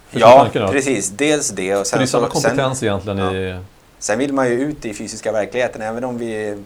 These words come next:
Speaker 1: på något sätt hoppas att det blir mer digitaliserat och, och, och, eh, koordinatbestämda fastighetsgränser, så, så tror jag ändå att det är bra om förrättaren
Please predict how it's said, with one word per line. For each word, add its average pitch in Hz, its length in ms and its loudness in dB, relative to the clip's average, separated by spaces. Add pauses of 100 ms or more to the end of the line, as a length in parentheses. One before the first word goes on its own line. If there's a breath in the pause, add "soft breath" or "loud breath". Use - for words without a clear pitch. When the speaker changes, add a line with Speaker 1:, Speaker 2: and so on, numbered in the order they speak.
Speaker 1:
på - 100 -12
något 101 120 -8
sätt 101 180 -8
hoppas 123 440 -4
att 110 160 -6
det 101 140 -8 (480)
blir 123 360 -6 (120)
mer 101 240 -4
digitaliserat 90 720 -6
och, 85 240 -12
och, 87 260 -8 (460)
och, 87 200 -8 (1040 loud breath)
eh, 85 320 -12 (920)
koordinatbestämda 90 920 -6
fastighetsgränser, 82 1040 -10
så, 85 320 -12 (260)
så - 520 -16 (220)
tror 92 260 -10
jag 85 80 -6
ändå 82 140 -12
att - 320 -16
det 92 400 -16
är 95 180 -10 (340)
bra 98 320 -6
om 90 220 -10 (760)
förrättaren 90 600 -12